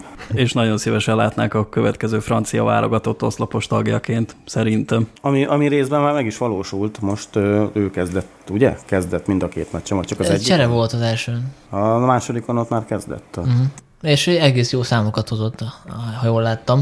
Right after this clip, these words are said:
Speaker 3: Egyébként én nem bánnám, hogyha mondjuk bejelenteni holnap, hogy visszavonul a francia válogatottból, hogy a Unitedre koncentrálhasson.
Speaker 2: <laughs> Hát lassan ott járunk, ugye itt, ö, különböző okokkal, de Rashford, Maguire, Greenwood, ö, Pogba, ugye már így nem, nem igazán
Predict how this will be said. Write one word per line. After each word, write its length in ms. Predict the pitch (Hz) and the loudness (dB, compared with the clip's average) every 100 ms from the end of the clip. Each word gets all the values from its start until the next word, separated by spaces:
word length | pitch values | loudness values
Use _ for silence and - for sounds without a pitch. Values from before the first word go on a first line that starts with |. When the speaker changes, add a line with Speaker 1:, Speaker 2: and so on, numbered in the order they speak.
| - - | 2 -2
Speaker 3:
Egyébként 360 | 147 156 196 | -2 0 0
én 60 | 208 | 0
nem 120 | 120 | 2
bánnám, 240 | 113 110 | 0 0
hogyha 220 | 113 - 123 | 0 0 0
mondjuk 200 | 120 123 | 0 0
bejelenteni 440 | 117 113 123 117 | 0 0 -2 -2
holnap, 260 | 120 113 120 | 0 -2 -2
hogy 120 | 120 | -2
visszavonul 480 | 123 - 113 117 117 | 0 0 0 0 -2
a 40 | |
francia 420 | 123 165 156 180 | 0 -2 0 0
válogatottból, 560 | 175 165 156 147 139 160 | 2 2 0 0 0 0
hogy 40 | 156 170 | 2 2
a 80 | 156 | 2
Unitedre 340 | 156 156 170 | 2 0 0
koncentrálhasson. 840 | 165 151 151 - 156 147 165 285 151 | 2 2 0 0 -2 0 0 0 0
Speaker 2:
<laughs> 80 | - - - - - - - - | -2 -2 -4 -6 -14 -14 -10 -4
Hát 120 | 120 | 0
lassan 320 | 151 160 139 123 | 2 2 2 2
ott 180 | 120 | 4
járunk, 400 | 113 95 101 101 110 | 4 4 2 0 0
ugye 200 | 104 104 | 2 2
itt, 180 | 104 113 | 2 4
ö, 220 | 107 107 | 4 4
különböző 520 | 127 107 101 101 107 | 4 4 4 2 2
okokkal, 460 | 104 104 98 104 95 | 0 0 -2 -2 -2
de 140 | 101 | 0
Rashford, 600 | 104 101 - 104 101 98 | 0 -2 -4 -4 -2 -2
Maguire, 640 | 101 101 101 98 95 92 95 - - - - | -2 0 0 0 0 -2 -6 -16 -20 -20 -12
Greenwood, 680 | - 107 110 107 104 107 101 | -4 2 4 4 2 0 0
ö, 300 | 110 104 101 95 - | 2 2 0 -2 -4
Pogba, 480 | 101 98 98 95 - - 92 | -4 -2 -2 -2 -4 -16 -8
ugye 260 | 107 104 92 | -6 -4 -4
már 180 | 92 110 101 | -4 -6 -8
így 120 | 101 | -8
nem, 400 | 101 98 92 95 - | -6 -4 -4 -4 -4
nem 260 | 95 92 90 | -4 -4 -4
igazán 440 | 98 87 92 95 | -4 -4 -2 -4